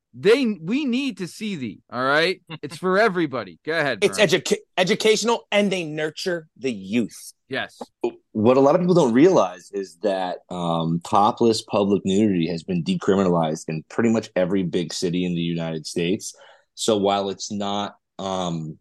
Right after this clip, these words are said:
Speaker 3: legal, it's like a, it's, it's like a jaywalking fine. Right? A cop can be
Speaker 1: Ah.
Speaker 3: like, "I'm gonna give you a fifty dollar ticket to put," so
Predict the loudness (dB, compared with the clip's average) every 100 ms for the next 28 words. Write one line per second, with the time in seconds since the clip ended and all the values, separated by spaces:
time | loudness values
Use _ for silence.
0 | -2 2 4 6 6 6 4 -4 _ 0
1 | 2 2 2 0 0 -2 -4 -6 -6 _
2 | -6 -6 -4 -6 -8 -12 _ 2 2 2
3 | -4 -8 -8 -8 -20 _ -6 0 2 4
4 | 2 2 4 6 6 4 2 2 0 0
5 | -2 -2 -2 -4 -2 0 0 -2 -4 -4
6 | -6 -4 -4 0 2 2